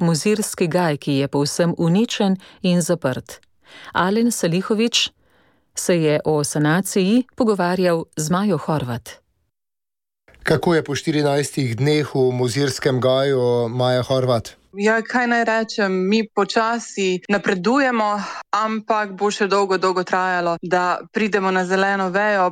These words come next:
Speaker 3: pa vendar smo nekako optimistični in upamo, da nam bo čim prej uspelo.
Speaker 2: Kaj vse je torej bilo uničeno v mozirskem gaju?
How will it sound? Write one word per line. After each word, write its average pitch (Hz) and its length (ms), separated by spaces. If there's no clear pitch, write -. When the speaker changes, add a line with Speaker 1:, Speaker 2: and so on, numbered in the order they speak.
Speaker 3:
pa 233 160
vendar 220 420
smo 196 240
nekako 190 460
optimistični 185 880
in 214 240
upamo, 190 560
da 180 320
nam 180 240
bo 180 100
čim 175 300
prej 156 160
uspelo. 151 460
Speaker 2:
Kaj 151 200
vse 139 240
je 143 160
torej 139 260
bilo 127 300
uničeno 143 640
v 139 160
mozirskem 131 640
gaju? 131 440